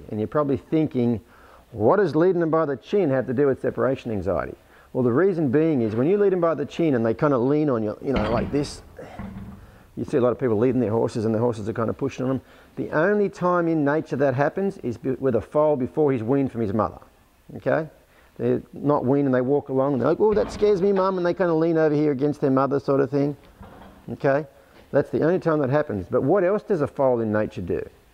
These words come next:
Well, he leaves his mother and he gets distracted and goes over there and chases a butterfly and whatever, and then all of a sudden,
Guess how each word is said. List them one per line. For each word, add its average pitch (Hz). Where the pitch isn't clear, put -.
Well, 180
he 208
leaves 175
his 143
mother 143
and 147
he 139
gets 147
distracted 131
and 131
goes 139
over 139
there 127
and 123
chases 127
a 123
butterfly 127
and 123
whatever, 120
and 123
then 135
all 143
of 135
a -
sudden, 139